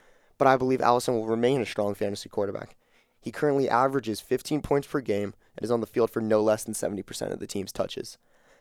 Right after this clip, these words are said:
Allison has consistently been a re-, a boom or bust player throughout, um, his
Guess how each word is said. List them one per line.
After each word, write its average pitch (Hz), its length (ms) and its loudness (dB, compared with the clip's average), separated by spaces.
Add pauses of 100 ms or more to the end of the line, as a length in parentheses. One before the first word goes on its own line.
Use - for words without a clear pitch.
(120)
Allison 127 360 2
has 113 100 -4
consistently 110 960 -2 (580)
been 113 360 2 (100)
a 113 100 2
re-, 110 280 -2
a 123 60 -4
boom 131 320 0
or 143 40 6
bust 110 260 2
player 104 280 0
throughout, 104 360 -2
um, 98 300 -4
his - 280 -6